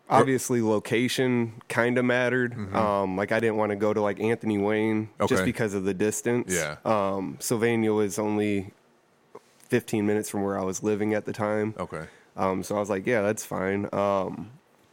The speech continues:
Speaker 2: but yeah, I, I didn't really have, like, a preference. I, I was just like, "Get me in wherever I can."
Speaker 1: Mm-hmm.
Speaker 2: Um, if T P S would have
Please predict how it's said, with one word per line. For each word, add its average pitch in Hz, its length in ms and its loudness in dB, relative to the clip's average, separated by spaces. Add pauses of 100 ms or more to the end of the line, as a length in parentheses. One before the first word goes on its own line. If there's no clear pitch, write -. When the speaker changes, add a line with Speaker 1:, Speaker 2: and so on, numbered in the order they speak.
(360)
Speaker 2:
but 110 120 4
yeah, 120 180 4 (200)
I, 127 80 4
I - 20 4
didn't 135 180 4
really 123 200 2
have, 113 180 2
like, 104 120 0
a 98 60 -8
preference. 110 560 -2
I, 107 220 0 (140)
I 98 100 -2
was 104 140 -2
just 104 140 -4
like, 101 180 -2
"Get 110 160 0
me 107 100 2
in 104 140 2
wherever 101 360 0
I 95 60 -2
can." 98 380 -2
Speaker 1:
Mm-hmm. 85 680 -16
Speaker 2:
Um, 95 320 -4
if - 140 -10
T 113 140 -2
P 107 160 0
S 104 180 -2
would 110 140 0
have 104 380 -2